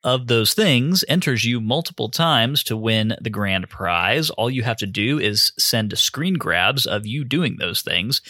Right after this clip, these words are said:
to sacred realms pod at gmail dot com. We will check those out, and we'll pick a winner, uh, after our recording of next week's episode, The Ancient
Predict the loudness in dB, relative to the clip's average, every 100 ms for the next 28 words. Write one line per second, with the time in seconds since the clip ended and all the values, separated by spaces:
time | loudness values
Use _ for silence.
0 | -20 -14 -6 -2 0 0 0 0 0 0
1 | -2 0 2 2 2 0 0 0 -4 -2
2 | 0 0 0 -4 -6 -8 -8 -4 0 2
3 | 2 0 -2 -10 -20 -20 -6 -2 0 0
4 | -2 0 2 4 2 0 2 2 2 0
5 | 0 0 0 -2 -2 -2 -2 -2 -4 0
6 | 2 2 4 2 -2 -2 0 2 2 2
7 | 0 2 2 2 2 -2 -2 -2 0 -2
8 | -2 -2 -2 -2 0 0 2 0 2 0
9 | 0 -6 -10 -4 -4 -2 -4 -8 -12